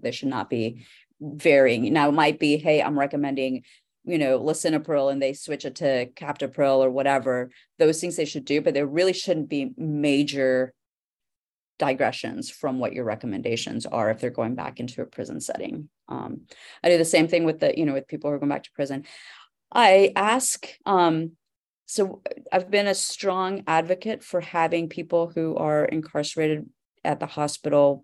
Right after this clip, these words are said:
maintain communication with families. I think that's another thing that, you know, if you were back at your facility, you could, if you wanted to call your, your, you know, whoever, loved one to say, "I'm not feeling well. What do you think I should do?" All of these things.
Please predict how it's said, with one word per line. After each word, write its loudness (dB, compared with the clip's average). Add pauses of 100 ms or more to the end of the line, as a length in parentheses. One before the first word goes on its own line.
maintain 2
communication -4
with -6
families. -6 (500)
I 0
think 2
that's 0
another 0
thing 0
that, 2
you -2
know, 0 (280)
if -4
you 0
were 4
back -4
at -4
your -2
facility, -2 (1120)
you -10
could, -2
if -8
you -6
wanted -2
to 4
call 4
your, 2 (400)
your, -6 (240)
you -4
know, 2
whoever, 4
loved 0
one -2
to -10
say, 0
"I'm -2
not -4
feeling 0
well. 2
What -2
do -4
you -4
think -4
I 0
should -8
do?" -2
All 0
of -6
these -6
things. 2